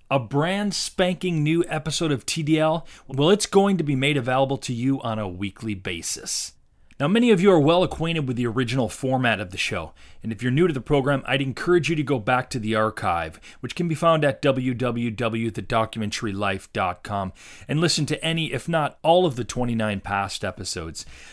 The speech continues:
The show was bi-weekly, and the format alternated between a show entirely hosted by myself,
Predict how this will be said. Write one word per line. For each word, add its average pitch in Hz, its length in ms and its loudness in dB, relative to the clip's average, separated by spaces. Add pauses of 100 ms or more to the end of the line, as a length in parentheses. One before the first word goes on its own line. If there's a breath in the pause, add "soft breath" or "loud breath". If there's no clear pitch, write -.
The 143 80 2
show 226 240 6
was 220 200 4
bi-weekly, 143 800 0
and 127 160 -2
the 117 60 -2
format 170 520 0
alternated 135 600 -2
between 120 300 -4
a 113 40 -2
show 127 240 0
entirely 123 420 -2
hosted 120 380 -2
by 104 140 2
myself, 104 680 2